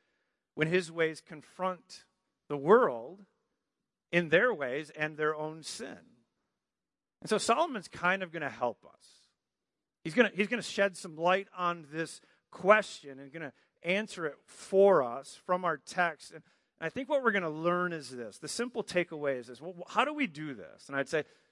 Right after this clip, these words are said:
what Solomon's gonna help us see is you need wisdom. You need wisdom. You need God to give us wisdom. The answer is wisdom.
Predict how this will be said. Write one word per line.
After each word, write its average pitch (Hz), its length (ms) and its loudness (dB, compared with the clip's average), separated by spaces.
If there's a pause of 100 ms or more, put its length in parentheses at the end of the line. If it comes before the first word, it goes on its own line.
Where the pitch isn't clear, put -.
(160)
what 156 120 -6
Solomon's 202 400 4
gonna 170 140 -6
help 160 240 -2
us 147 120 -14
see 165 260 -12
is 165 200 -6
you 180 120 -6
need 190 220 -8
wisdom. 147 640 -8 (1800)
You 160 100 -2
need 208 200 4
wisdom. 151 720 -2
You 160 60 -12
need 185 300 -10
God 160 540 2
to 156 160 -14 (120)
give 160 280 -6
us - 380 -2 (140)
wisdom. 123 800 -4
The 143 160 -12
answer 180 460 -4
is 139 280 -16
wisdom. 127 600 -8